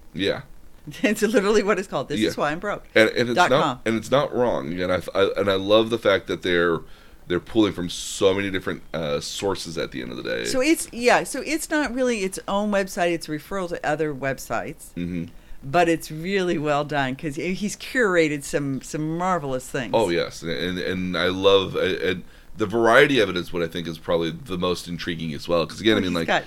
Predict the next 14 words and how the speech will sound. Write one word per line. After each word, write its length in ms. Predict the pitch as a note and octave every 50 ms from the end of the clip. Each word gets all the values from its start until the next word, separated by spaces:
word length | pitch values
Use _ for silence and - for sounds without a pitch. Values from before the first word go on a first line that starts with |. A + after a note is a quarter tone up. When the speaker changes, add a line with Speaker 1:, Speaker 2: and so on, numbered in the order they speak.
| - -
Speaker 2:
yeah. 220 | G3 D#3+ B2+ - - -
Speaker 1:
there 140 | A2+ A2+
was 200 | A2+ A#2 A2 G#2+
a, 440 | G2+ F#2+ F#2+ F#2+ F2+ F2 E2+ E2 - -
um, 560 | - E2 D#2+ D2 D2 D2 D2+ - A#1+ - - - - - - - - - - - - - - - - - - - - - - - -
a 460 | - G#2 G2 F#2 F#2+ G2 - - F2
Millennium 600 | F2 F2+ F2+ F2+ F2+ G2 G#2+ A#2 C3+ C#3 C#3 C3+
Falcon 680 | B2+ - - A#2+ A2+ G#2+ G#2 - A#2+ G#2+ G#2 G2+ G2+ G2 - - - - - - - - - - -
barbecue 500 | F2 E2+ E2+ E2+ F2 D2+ - - C2 B1
pit 420 | - - - - - - - - - - - - - - - - - - - - - - - - - - - - - - - - - - - - - - - - - - -
with 120 | - E2+ D#2
the 160 | F2 F2+ F#2
Millennium 400 | F#2+ F#2 G#2 G#2+ A#2 C3 C#3 C3
Falcon 340 | A#2+ C3 A#2 A2 - A#2+